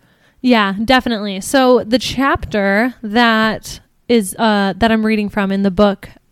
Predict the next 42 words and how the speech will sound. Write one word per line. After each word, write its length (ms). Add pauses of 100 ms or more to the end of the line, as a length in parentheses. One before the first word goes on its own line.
(120)
Think 300
and 140
Grow 180
Rich 300
by 120
Napoleon 420
Hill, 380
is 320 (400)
chapter 440
fifteen, 1040
I 160
think, 440
and 200
it's 340
how 420
to 260
outwit 600
the 100
six 460
ghosts 460
of 240
fear. 580 (300)
So 140
the 100
six 300
ghosts 300
of 160
fear, 480
which 200
I 60
guess 220
I'll 140
just 220
read 280
those 260
real 160
quick, 320
is 260
the 100
fear 260
of 140
poverty, 680